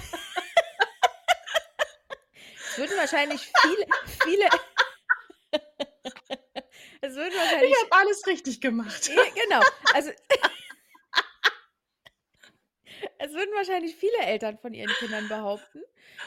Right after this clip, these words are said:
Speaker 1: Ähm,
Speaker 2: Ja.
Speaker 1: traurig ist
Speaker 2: Ich
Speaker 1: es
Speaker 2: weiß
Speaker 1: dann,
Speaker 2: es
Speaker 1: glaube ich,
Speaker 2: nicht.
Speaker 1: wenn da wirklich Eltern dabei wären, die dann ihren
Speaker 2: Ja,
Speaker 1: Sohn oder
Speaker 2: das
Speaker 1: ihre Tochter als so richtige Versagerin darstellen, so: „Ja, also
Speaker 2: Ja,
Speaker 1: meine,
Speaker 2: genau,
Speaker 1: meine Tochter
Speaker 2: oder?
Speaker 1: hat gar nichts hinbekommen.“ Also
Speaker 2: Ja, genau.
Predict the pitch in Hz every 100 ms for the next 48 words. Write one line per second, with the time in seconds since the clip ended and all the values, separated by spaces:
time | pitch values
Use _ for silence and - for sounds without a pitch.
0 | - - 254 247 247 196 208 202 _ -
1 | 247 285 392 330 311 311 285 269 247 254
2 | 208 - 247 262 247 285 311 - 240 294
3 | 247 233 233 247 247 240 226 220 220 214
4 | _ _ _ _ _ _ _ _ 240 320
5 | 277 214 233 294 226 247 247 240 247 269
6 | - 233 233 247 254 240 233 254 220 240
7 | 262 214 196 185 190 - 190 190 196 208
8 | 262 339 349 240 240 262 226 185 240 247
9 | 294 269 _ 175 165 175 - 202 160 170
10 | 180 156 165 - 190 190 240 208 202 196